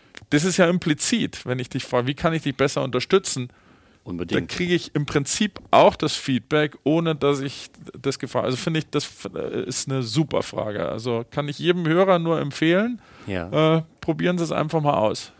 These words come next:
Speaker 2: Ich finde, man kann diese Frage sogar noch, ähm, sehr hilfreich in drei Teile unterteilen.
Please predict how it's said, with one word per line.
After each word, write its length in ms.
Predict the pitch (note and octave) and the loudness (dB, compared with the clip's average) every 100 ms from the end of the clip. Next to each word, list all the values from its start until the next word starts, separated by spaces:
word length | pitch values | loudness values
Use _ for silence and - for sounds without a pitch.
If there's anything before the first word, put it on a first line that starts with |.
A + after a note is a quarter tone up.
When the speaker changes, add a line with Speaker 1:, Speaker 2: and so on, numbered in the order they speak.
| _ - _ - | _ -20 _ -12
Speaker 2:
Ich 160 | - | -8
finde, 220 | - C3 C3 | -6 -4 -4
man 220 | A2+ G#2 | -6 -4
kann 260 | A#2 A2+ | -4 -4
diese 300 | A2 G#2+ G#2 | -4 -2 0
Frage 360 | G2+ F#2 G#2+ A2+ | 2 0 -2 -2
sogar 300 | G2 F#2+ F#2 | -4 -2 -2
noch, 280 | F#2+ E2+ - | -4 -6 -12
ähm, 540 | - F#2 F2 E2+ E2+ F2+ | -6 -4 -4 -6 -8 -10
sehr 180 | - A#2 | -10 -6
hilfreich 420 | G#2+ C3+ A#2+ G#2+ | -6 -6 -6 -8
in 140 | - F2+ | -8 -8
drei 220 | F2 F2 | -4 -4
Teile 340 | - A#2+ C3+ | -2 -4 -4
unterteilen. 600 | F2+ E2 E2 D#2 D2 G2+ | -8 -10 -10 -8 -6 -8